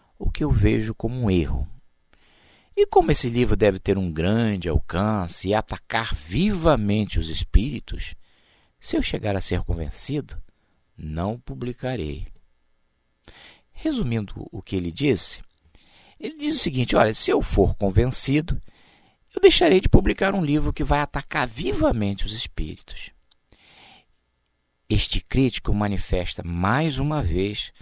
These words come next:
sua arrogância, sua prepotência, o alto conceito que ele tinha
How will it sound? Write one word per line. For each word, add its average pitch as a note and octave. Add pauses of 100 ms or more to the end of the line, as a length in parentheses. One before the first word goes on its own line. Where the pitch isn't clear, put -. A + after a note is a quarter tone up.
(180)
sua A2+
arrogância, E2
sua F2
prepotência, - (440)
o D#2+
alto A#2+
conceito G#2+
que -
ele G#2
tinha A2+